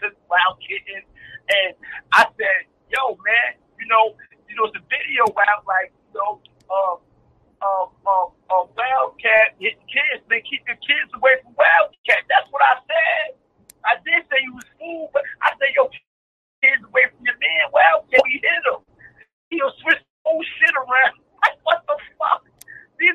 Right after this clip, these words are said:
niggas, yo, I'm telling you, yo, Netflix, now this shit is crazy. Like, you know, these dudes, I don't put up video of dudes talking about what other dudes said. I put up videos of these shit coming out these niggas' mouths. That's the difference.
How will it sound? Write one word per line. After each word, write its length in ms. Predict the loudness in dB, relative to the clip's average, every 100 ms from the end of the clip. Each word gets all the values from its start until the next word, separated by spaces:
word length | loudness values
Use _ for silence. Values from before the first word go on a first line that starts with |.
| 0
niggas, 240 | -4 -6 _ _ _ _
yo, 80 | -6 0 0
I'm 140 | 0 _ -4
telling 260 | -4 -8
you, 140 | -18 -20 _
yo, 120 | 0 0 2 -2
Netflix, 380 | -2 -4 -20 _
now 80 | -4 -4
this 140 | -6 -6
shit 160 | -6 -6
is 80 | _ _
crazy. 480 | -2 -2 -6 -12 -10
Like, 180 | -8 -10 _ -20 _ _ _
you 100 | -8
know, 80 | -4 -4
these 140 | -4 -10
dudes, 240 | -12 -12 _ _ _ _ _
I 80 | -2
don't 160 | 0 -2 -2
put 160 | 2 4
up 140 | 2 -2
video 460 | -4 -2 -6 -6 _ _ _ _ _ _ _ 4
of 140 | 4 _ -6
dudes 340 | -6 -6 -8 -4
talking 260 | -4 -4
about 400 | -2 4 4 4
what 140 | 2 4
other 240 | 2 -2 _
dudes 300 | -6 -6 -6
said. 120 | -4 0
I 80 | 0
put 140 | -2 -8
up 100 | -8 -12
videos 320 | -14 -12 -10
of 140 | -10
these 160 | -12 -18 _
shit 180 | -4 -4
coming 240 | -6 0 0
out 160 | 0
these 160 | _ _
niggas' 180 | -20 -20 _ 4
mouths. 560 | 6 8 6 4 0 _ _ _ _ _ _ _
That's 160 | 0 0
the 80 | -14 _
difference. 560 | -2 -2 -2 -4 -4